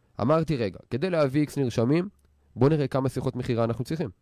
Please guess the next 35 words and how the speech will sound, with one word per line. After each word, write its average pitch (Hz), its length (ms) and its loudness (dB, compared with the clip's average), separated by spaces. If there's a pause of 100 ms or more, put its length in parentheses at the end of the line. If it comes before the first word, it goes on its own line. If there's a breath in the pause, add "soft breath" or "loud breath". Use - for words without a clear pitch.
(540 soft breath)
כדי 135 240 4
להביא 151 200 2
את - 60 -2
ה-X 147 160 0
שיחות 147 220 0
מכירה, 131 340 0 (320)
בוא 113 120 4
נראה 135 160 4
כמה 139 200 2
לידים 143 220 0
אנחנו 139 180 -2
צריכים." 165 260 -4 (920 soft breath)
ואז 143 440 4
הייתי 170 220 0
ממוקד 139 440 0
כל 131 260 2
יום, 95 280 2
מתן 135 280 0
היה 120 160 2
אחראי 110 260 -2
להביא 98 240 -2
את - 60 -4
הלידים, 127 360 -2 (320)
והוא 110 140 0
בעצם 107 280 -2
היה 101 200 -2
אחראי 104 260 -2
על 101 100 0
ה-, 98 100 0 (340 soft breath)
על 110 120 0
השיווק 117 540 0
בכללותו, 113 640 2 (360 soft breath)
בעצם 131 300 0
לרכז 117 440 2
אותו. 101 180 -4